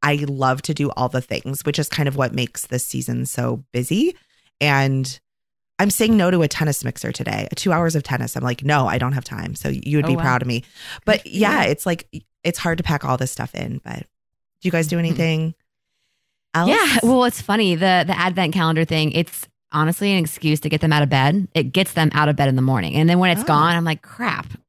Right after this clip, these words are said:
Speaker 2: You know, we had this chocolate excuse before, you know, that really motivated, motivated them to get out of their warm, cozy bed. And now nothing. <laughs>
Speaker 1: Yeah.
Speaker 2: But yes, we have the advent as well. Christmas music galore.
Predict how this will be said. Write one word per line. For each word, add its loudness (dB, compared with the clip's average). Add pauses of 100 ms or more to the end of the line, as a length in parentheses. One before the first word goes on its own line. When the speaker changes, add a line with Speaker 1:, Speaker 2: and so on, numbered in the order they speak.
(140)
Speaker 2:
You -2
know, 2 (140)
we 4
had 2
this 0
chocolate 0
excuse 0
before, 2
you 0
know, 4
that 0
really 2
motivated, 2 (140)
motivated 2
them -2
to -2
get -2
out 2
of 0
their 2
warm, -2
cozy 0
bed. 2 (420)
And -4
now 2
nothing. 0 (280)
<laughs> -4 (280)
Speaker 1:
Yeah. -4
Speaker 2:
But 0
yes, -10
we -2
have 0
the 0
advent -2
as -2
well. -2 (560)
Christmas 0
music 0
galore. 2